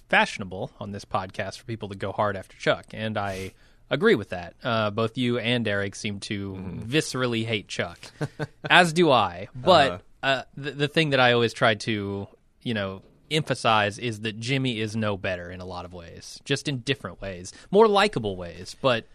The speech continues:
Speaker 2: But here's the thing.
Speaker 1: still, still bad.
Speaker 2: I was thinking about this because what, one of the awesome things about just listening to you and Eric have essentially the same,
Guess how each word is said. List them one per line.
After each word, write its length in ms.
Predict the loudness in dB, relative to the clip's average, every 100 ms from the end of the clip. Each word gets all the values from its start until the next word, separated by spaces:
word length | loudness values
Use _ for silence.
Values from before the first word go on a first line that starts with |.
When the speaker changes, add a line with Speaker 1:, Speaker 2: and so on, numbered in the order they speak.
| -6
Speaker 2:
But 80 | 0
here's 160 | 2 2
the 80 | -2
thing. 220 | -2 -2
Speaker 1:
still, 400 | 2 4 4 0
still 320 | -4 0 2
bad. 320 | 2 0 -4 0
Speaker 2:
I 40 |
was 120 | 2 2
thinking 180 | -2
about 200 | 2 2 2
this 220 | 0 -2
because 600 | -4 2 4 4 2 0
what, 240 | -2 -2
one 200 | -4 -2 2
of 60 |
the 40 | 2
awesome 280 | 2 0
things 160 | -4 -4
about 140 | -2 -2
just 140 | -4
listening 300 | -6 -6 -6
to 40 | -4
you 100 | -2
and 80 |
Eric 300 | -2 -2 -2
have 200 | -2 -4 -4
essentially 380 | -8 -8 -8
the 40 | -8
same, 360 | -4 -4 -4